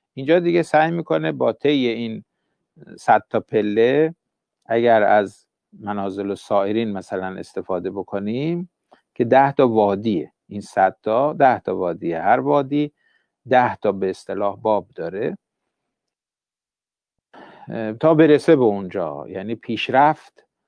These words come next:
و تکامل به اصطلاح معنوی فرد و به فعلیت رسیدن روحش در واقع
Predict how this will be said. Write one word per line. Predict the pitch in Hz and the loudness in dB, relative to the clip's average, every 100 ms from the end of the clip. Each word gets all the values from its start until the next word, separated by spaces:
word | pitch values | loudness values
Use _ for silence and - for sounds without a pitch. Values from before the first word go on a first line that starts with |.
| _ _ _ - | _ _ _ -8
و | 107 110 | -4 -4
تکامل | 107 95 104 101 117 135 120 113 120 _ _ _ - 208 98 92 | -4 -4 -4 -4 -4 -2 0 0 -4 _ _ _ -20 -20 -20 -14
به | 92 | -14
اصطلاح | - 95 104 | -12 -10 -8
معنوی | 107 98 90 87 90 120 | -6 -6 -6 -6 -6 -6
فرد | - 117 117 117 _ _ _ | 0 0 0 -4 _ _ _
و | 113 | -2
به | 123 | -2
فعلیت | 113 139 117 117 113 117 110 | 2 2 2 0 2 2 0
رسیدن | 113 95 117 127 143 | -4 -2 -2 0 0
روحش | 120 123 151 143 131 | 0 0 0 -2 -4
در | 117 107 | 0 0
واقع | 101 95 110 127 | 0 -4 -2 -4